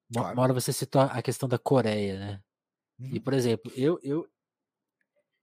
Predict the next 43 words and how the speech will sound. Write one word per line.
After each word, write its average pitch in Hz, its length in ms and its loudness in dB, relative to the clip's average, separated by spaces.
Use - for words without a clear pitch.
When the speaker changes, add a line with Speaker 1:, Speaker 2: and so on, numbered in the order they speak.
Speaker 1:
eu 123 100 4
não 180 80 8
sei 175 220 10
muito 139 160 2
qual 123 140 6
que - 100 4
é - 20 8
a 117 40 2
minha 117 140 4
posição 113 400 2
em 104 40 6
relação 107 320 2
à - 40 0
Coreia, 117 220 4
porque, 135 880 4
enfim, 110 400 -4
pode, 110 220 10
po-, 95 120 -8
é, - 440 -16
eu, 127 160 2
eu, 131 140 2
eu, 135 200 4
eu 143 80 4
acho 139 120 8
assim: 110 280 2
o, 131 60 -6
o, - 460 2
o 117 40 8
tão 175 200 12
pouco 160 220 8
que 156 60 8
a - 20 12
gente 139 120 4
sabe 127 220 6
sobre, 113 360 0
é, 117 320 2
é, - 20 8
é, 120 320 0
você - 140 0
pode 131 200 8
corrigir 143 220 10
minha 147 120 8
visão. 123 380 4